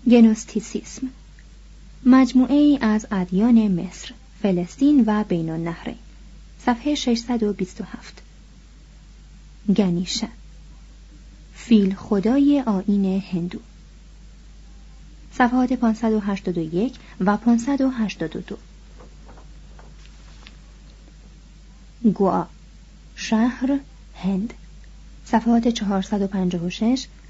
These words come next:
پانصد و سی و نه و پانصد و نود و شش. گوای کوروس، قبیله، برزیل، صفحهٔ شصت و دو.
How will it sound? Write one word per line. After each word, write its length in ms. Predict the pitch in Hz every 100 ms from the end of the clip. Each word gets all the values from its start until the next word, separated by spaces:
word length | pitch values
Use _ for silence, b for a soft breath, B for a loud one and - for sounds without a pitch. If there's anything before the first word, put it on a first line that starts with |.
| -
پانصد 380 | 233 226 233 214
و 80 | 208
سی 220 | - 202
و 100 | 175
نه 260 | 175 226 254 - 190
و 140 | 196
پانصد 480 | 196 220 202 269 233
و 120 | 220
نود 420 | 196 165 165 160
و 60 | 160
شش. 380 | - - - - - - - - - - - - - - - - - - - - - - - - - - - - - - - - - - - - 233
گوای 360 | 294 294 294 285
کوروس، 640 | - 214 185 - - - - - - - - - - -
قبیله، 640 | 202 185 180 175 220 277 277 - - -
برزیل، 420 | - 190 170 180 - - - - - -
صفحهٔ 420 | 233 226 233 285
شصت 400 | 269 220 175 -
و 60 | 170
دو. 140 | 175